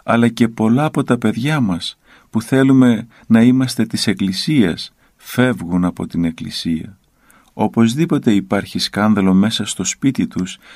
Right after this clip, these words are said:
και φεύγουν από την Εκκλησία και δεν ζουν σύμφωνα με την διδασκαλία της. Το σκάνδαλο φυσικά είναι η ζωή μας. Μπορεί να μην το έχουμε,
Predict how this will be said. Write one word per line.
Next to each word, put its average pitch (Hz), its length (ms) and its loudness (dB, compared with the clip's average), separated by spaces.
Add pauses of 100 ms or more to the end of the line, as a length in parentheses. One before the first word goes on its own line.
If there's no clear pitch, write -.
(140)
και 110 160 -2
φεύγουν 147 560 -2
από 123 220 2
την 110 180 4
Εκκλησία 104 800 -2 (340)
και 117 160 2
δεν 131 200 2
ζουν 117 260 4
σύμφωνα 113 540 0
με 95 120 4
την 95 200 0
διδασκαλία 90 800 -2
της. - 340 -14 (840)
Το 92 120 -6
σκάνδαλο 113 520 2
φυσικά 95 540 -4
είναι 117 180 6
η 110 80 6
ζωή 123 280 2
μας. 90 360 0 (100)
Μπορεί 113 320 4
να 110 160 6
μην 139 280 4
το 117 140 2
έχουμε, 92 640 -2